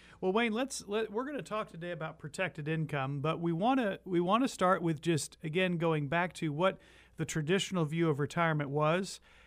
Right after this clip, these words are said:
And that was pretty basic. When people went to work, they'd work at the same place for thirty to forty years. And when they walked out, they had some savings. They had their house typically paid off. Um, and they had this, this thing called a pension.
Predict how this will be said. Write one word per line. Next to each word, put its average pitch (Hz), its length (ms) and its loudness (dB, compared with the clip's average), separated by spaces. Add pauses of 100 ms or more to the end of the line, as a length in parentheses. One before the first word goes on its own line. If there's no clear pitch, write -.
(180)
And 165 200 0
that 196 160 2
was 190 240 2
pretty 226 300 -2
basic. 202 520 0
When 143 100 -2
people 170 320 -2
went 165 220 0
to 147 100 -2
work, 160 340 0
they'd 147 120 0
work 147 240 0
at 139 60 -10
the 131 80 -8
same 151 320 0
place 160 340 0
for 131 180 -10
thirty 160 440 -2
to 147 100 -4
forty 165 380 0
years. 160 400 0
And 139 120 0
when 143 140 0
they 139 140 -2
walked 151 420 0
out, 165 300 0 (320)
they 156 80 -2
had 147 240 0
some 160 200 -2
savings. 165 760 0 (420)
They 139 80 -4
had 143 140 -2
their 147 80 0
house 160 340 2
typically 175 460 -2
paid 165 280 2
off. 160 380 0 (400)
Um, 151 420 4
and 170 200 0
they 190 100 4
had 190 240 0
this, 185 320 -4
this 165 240 -2
thing 180 300 0
called 180 340 0
a 156 60 -2
pension. 190 580 -2